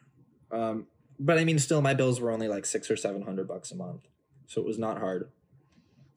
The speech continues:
Um, that January, I believe,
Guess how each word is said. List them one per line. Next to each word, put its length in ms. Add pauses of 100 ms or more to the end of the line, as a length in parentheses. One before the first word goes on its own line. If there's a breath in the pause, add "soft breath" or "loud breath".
(160)
Um, 460 (220)
that 580
January, 800
I 60
believe, 440